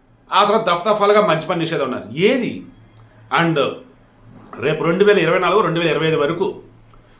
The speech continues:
ఈ బార్ లైసెన్సులు ఉన్నాయి కదా ఏపీలో, ఆ బార్ లైసెన్సుల ఫీజులు కూడా ఎక్స్‌టెండ్ చేయడానికి ఆర్డర్స్ పాస్ చేశారు. బార్ లైసెన్స్‌లే ఎక్స్‌టెన్షన్,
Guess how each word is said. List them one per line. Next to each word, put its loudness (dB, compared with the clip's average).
ఈ -4
బార్ 2
లైసెన్సులు 0
ఉన్నాయి -2
కదా -2
ఏపీలో, -2
ఆ -2
బార్ 2
లైసెన్సుల 0
ఫీజులు -2
కూడా 2
ఎక్స్‌టెండ్ -4
చేయడానికి -4
ఆర్డర్స్ 0
పాస్ -4
చేశారు. -20
బార్ 0
లైసెన్స్‌లే -2
ఎక్స్‌టెన్షన్, -6